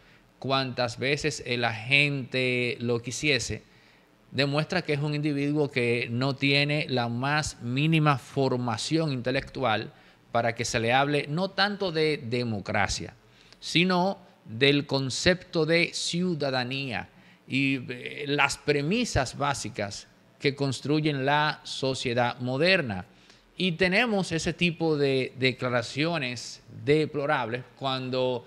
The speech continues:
un presidente no se preocupa por determinar si fulano o mengano tiene ese tipo de formación. O sea, un agente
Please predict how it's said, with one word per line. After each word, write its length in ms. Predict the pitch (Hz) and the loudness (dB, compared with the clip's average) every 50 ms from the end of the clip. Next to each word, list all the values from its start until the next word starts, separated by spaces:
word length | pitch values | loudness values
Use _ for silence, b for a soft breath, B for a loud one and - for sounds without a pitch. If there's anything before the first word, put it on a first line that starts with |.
| b b b b b b - | b b b b b b -6
un 160 | 147 143 160 | -4 -4 -2
presidente 720 | 151 165 165 - - 160 151 147 139 135 127 113 131 127 131 147 | -2 -2 -2 -2 0 0 0 0 0 0 -2 -2 -4 -4 -4 -4
no 260 | 143 143 147 165 170 | -2 0 0 2 0
se 160 | 156 - 175 | 0 0 -2
preocupa 880 | 151 151 143 135 127 - - - 156 165 156 - - 113 110 107 98 110 - - - _ _ _ _ _ | -2 -2 -2 -4 -4 -6 -2 0 2 2 2 0 0 -2 0 -2 -4 -6 -10 -18 -20 _ _ _ _ _
por 440 | - 131 127 127 127 127 131 127 117 | -4 0 0 2 2 2 0 0 0
determinar 720 | 127 123 113 123 123 120 123 127 135 143 147 147 139 131 120 | -2 -4 -2 -2 -2 -2 -2 -4 0 4 4 4 4 2 0
si 140 | - - 131 | -2 -4 -4
fulano 560 | - - 127 127 147 160 170 160 156 147 143 | -4 -2 -2 2 2 4 4 2 0 -2 -2
o 40 | 139 | -2
mengano 600 | 135 135 127 123 120 135 151 147 139 131 123 117 | -2 -4 -4 -2 0 2 2 2 2 -2 -4 -6
tiene 420 | 110 - 135 139 139 143 143 139 - 139 | -4 -4 -2 -2 0 -2 -2 -2 0 -2
ese 200 | 143 131 - 143 | -2 0 -2 -4
tipo 320 | - - 220 208 - 160 139 | -2 -2 -2 0 0 0 0
de 80 | 123 | 0
formación. 580 | - - 110 104 95 92 - - 110 92 87 90 | 0 -2 -4 -4 -4 -6 -6 -6 -6 -6 -6 -8
O 40 | 92 | -6
sea, 120 | - 95 b b b b b | -8 -8 b b b b b
un 160 | 165 196 220 | -2 0 2
agente 600 | 202 165 151 175 175 170 151 131 120 113 117 - | 2 4 4 4 4 2 0 0 0 0 0 -2